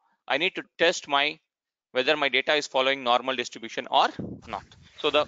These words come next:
column names here is I N D. I N D is nothing but your index. You can call it as index or employee names, employee one, employee two, like that. And values is nothing but your output. Values is nothing but your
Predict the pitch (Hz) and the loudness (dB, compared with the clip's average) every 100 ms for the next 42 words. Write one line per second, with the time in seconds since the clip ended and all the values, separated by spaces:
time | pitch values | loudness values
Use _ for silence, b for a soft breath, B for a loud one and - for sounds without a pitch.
0 | 151 151 180 185 151 127 - 139 117 175 | 2 2 4 2 0 -2 -2 2 2 0
1 | - _ _ _ _ _ 135 175 226 - | -4 _ _ _ _ _ 2 2 2 -2
2 | - - _ _ _ _ _ _ _ _ | -12 -20 _ _ _ _ _ _ _ _
3 | _ _ _ _ - 139 147 139 139 147 | _ _ _ _ -2 0 2 -2 -2 -8
4 | - - - - _ _ 131 151 160 165 | -8 -18 -18 -20 _ _ 2 2 2 -2
5 | 135 127 139 131 123 117 131 185 - 131 | -2 -6 -4 -2 -2 0 2 0 -2 -6
6 | 123 123 123 120 113 - - _ _ 127 | -2 0 2 0 -2 -6 -10 _ _ -2
7 | 135 196 - - - 117 117 - _ - | 0 0 -2 -12 0 2 2 -2 _ -6
8 | 131 120 120 113 165 196 - _ b b | -4 0 0 2 -2 -6 -16 _ b b
9 | 127 135 127 123 117 110 117 113 131 107 | -4 0 0 2 -2 0 -2 0 -2 0
10 | 120 185 _ b b 113 123 117 131 165 | 0 -2 _ b b -6 -2 0 0 2
11 | 196 147 127 123 156 139 127 170 240 208 | -2 -2 -4 -4 -2 -2 2 2 0 -4
12 | _ _ _ _ _ _ _ _ _ _ | _ _ _ _ _ _ _ _ _ _
13 | _ 143 139 - 120 _ - _ _ 127 | _ 0 0 -2 -8 _ -20 _ _ -2
14 | 139 156 147 131 143 135 127 190 | -2 -2 -6 -6 -6 -6 0 0